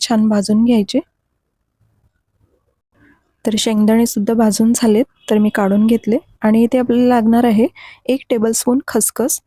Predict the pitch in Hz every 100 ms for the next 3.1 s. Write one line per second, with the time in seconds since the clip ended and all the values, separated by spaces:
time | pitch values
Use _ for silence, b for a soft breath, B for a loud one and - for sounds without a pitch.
0 | b b b b - 220 233 220 254 254
1 | 220 233 233 - 240 240 214 - 214 -
2 | 220 226 208 208 214 220 233 240 - 214
3 | 214